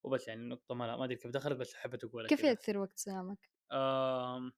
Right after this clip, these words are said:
Speaker 1: تعرف اللي النظام الهتك ولا هذا الصداع، آه، ترى أنا مصدع ما شربت القهوة زي كده.
Speaker 2: <laughs>
Speaker 1: آه، مو جوي هذا الحمد لله، لكن، آه، في له
Speaker 2: إنه
Speaker 1: تأثير.
Speaker 2: تتجنب يعني
Speaker 1: أيوة،
Speaker 2: المشاكل حقته
Speaker 1: وكمان
Speaker 2: هذه.
Speaker 1: الواحد يرتاح بنومته يعني،
Speaker 2: والله
Speaker 1: يفك
Speaker 2: صراحة
Speaker 1: الصيام.
Speaker 2: حقيقي ماما جات فترة زي كده يعني مرة، مرة كانت تشرب قهوة كتير،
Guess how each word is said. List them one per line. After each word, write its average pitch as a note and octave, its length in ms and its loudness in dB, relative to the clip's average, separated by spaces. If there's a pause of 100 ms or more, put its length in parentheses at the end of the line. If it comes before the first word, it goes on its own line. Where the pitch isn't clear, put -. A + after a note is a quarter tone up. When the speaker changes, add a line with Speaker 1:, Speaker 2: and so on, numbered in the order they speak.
(340)
Speaker 1:
تعرف B3 200 4
اللي C3+ 180 0
النظام C#3 420 4
الهتك C3 440 -4
ولا A#2+ 200 -4
هذا B2 160 -2
الصداع، C3 480 0
آه، A#3+ 380 10
ترى B3 180 6
أنا B3+ 260 2
مصدع A#3 300 6
ما A#3+ 100 4
شربت - 220 0
القهوة A#3 320 8
زي G#3 80 6
كده. D4+ 340 6
Speaker 2:
<laughs> - 440 8
Speaker 1:
آه، C4+ 160 12
مو C#4+ 120 12
جوي F#3 280 12
هذا D3+ 100 12
الحمد D3 300 12
لله، D3+ 440 10 (380)
لكن، F#3+ 640 10
آه، F3 400 4
في B3 140 2
له G3+ 80 8 (100)
Speaker 2:
إنه A#3+ 200 10
Speaker 1:
تأثير. C#4 100 8
Speaker 2:
تتجنب A#3 680 12
يعني F3+ 460 6 (120)
Speaker 1:
أيوة، F#3 60 10
Speaker 2:
المشاكل F#3+ 460 10
حقته F#3 280 -2
Speaker 1:
وكمان G#3 360 6
Speaker 2:
هذه. - 60 2
Speaker 1:
الواحد - 280 4
يرتاح D#3+ 760 4
بنومته C#3 600 -2
يعني، A#2+ 100 8
Speaker 2:
والله C#4+ 220 12
Speaker 1:
يفك - 40 4
Speaker 2:
صراحة B3+ 120 10
Speaker 1:
الصيام. A#3 280 6
Speaker 2:
حقيقي A3+ 280 12
ماما G#3+ 280 10
جات G#3+ 220 4
فترة G#3+ 280 2
زي G#3+ 180 6
كده G3 180 -6
يعني F3 180 -6
مرة، G3+ 240 2
مرة G3 280 0
كانت F#3+ 300 -4
تشرب F3+ 340 -2
قهوة G3+ 160 2
كتير، A#3+ 480 2